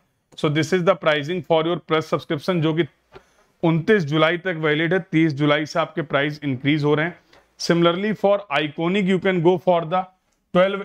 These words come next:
eighteen and twenty-four month subscription। These are the pricing for your Iconic subscription। For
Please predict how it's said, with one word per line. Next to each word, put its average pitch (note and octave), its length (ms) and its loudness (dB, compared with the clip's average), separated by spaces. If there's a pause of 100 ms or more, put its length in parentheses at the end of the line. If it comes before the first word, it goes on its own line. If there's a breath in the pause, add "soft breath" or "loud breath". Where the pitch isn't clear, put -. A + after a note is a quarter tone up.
eighteen F3 500 -2 (140)
and F3+ 160 -2
twenty-four E3+ 580 0
month F3 300 -2
subscription। E3+ 480 -4
These D#3 260 2
are D#3 140 0
the D#3 60 -2 (100)
pricing C#3+ 400 -2
for D3+ 140 2
your E3+ 120 -2 (160)
Iconic C#3 480 -4
subscription। A2+ 540 -10 (640)
For F3+ 200 4